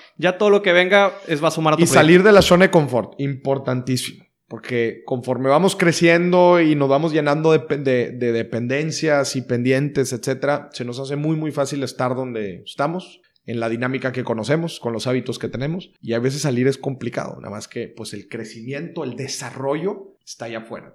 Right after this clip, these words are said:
Speaker 2: está fuera de la zona de confort.
Speaker 1: En el tema para los emprendedores y sus finanzas, realmente tu contenido en general va abarcando un poco la masa del público. Pero, al menos en la parte de, para emprendedores,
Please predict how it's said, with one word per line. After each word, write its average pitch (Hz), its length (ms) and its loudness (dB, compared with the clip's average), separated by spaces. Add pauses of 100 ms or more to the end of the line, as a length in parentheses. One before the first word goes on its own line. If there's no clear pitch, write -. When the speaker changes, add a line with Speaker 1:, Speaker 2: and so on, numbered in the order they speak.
(140)
Speaker 2:
está - 220 -18
fuera 117 260 -12
de 110 60 -12
la 104 80 -16
zona 107 100 -20
de - 40 -20
confort. - 160 -18
Speaker 1:
En 160 220 0
el 156 160 -2
tema 190 360 -2
para 147 460 0
los 131 180 -6
emprendedores 147 720 -2
y 156 40 -2
sus 135 220 -6
finanzas, 143 480 -2 (200)
realmente 185 640 0
tu 196 140 -2
contenido 165 600 2
en 147 160 -2
general 147 440 0
va 151 60 2
abarcando 151 640 0
un 156 260 -4
poco 156 420 -6
la 131 200 -4
masa 156 320 0
del 143 160 0
público. 147 380 -4
Pero, 220 420 6
al 190 140 -4
menos 208 340 -2
en 202 80 0
la 180 140 0
parte 185 260 2
de, 220 80 6
para 185 160 0
emprendedores, 160 880 0